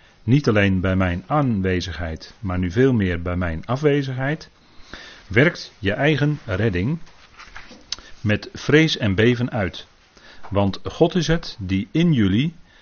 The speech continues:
zowel het willen als het werken voor zijn welbehagen bewerkt."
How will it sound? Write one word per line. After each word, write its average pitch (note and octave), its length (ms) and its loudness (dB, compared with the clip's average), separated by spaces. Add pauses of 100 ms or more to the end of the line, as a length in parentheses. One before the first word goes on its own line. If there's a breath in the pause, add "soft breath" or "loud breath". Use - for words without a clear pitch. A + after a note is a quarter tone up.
(200 soft breath)
zowel G2+ 480 2
het F#2 180 0
willen E3+ 540 2
als F3 260 0
het D#3 120 0
werken A#2+ 540 -2
voor G2+ 280 -4
zijn A2+ 340 -2
welbehagen G#2+ 880 -2
bewerkt." G#2+ 600 -2